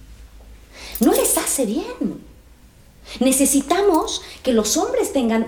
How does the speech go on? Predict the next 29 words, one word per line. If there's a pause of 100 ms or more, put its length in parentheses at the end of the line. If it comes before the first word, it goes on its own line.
es,
es
el
momento
de
que
los
hombres
tengan
su
momento
para
hablar
de
cómo
los
oprime
esta
cuestión. (560)
Cómo
los
oprime
el
pri-,
el
patriarcado
principalmente.
Es
decir,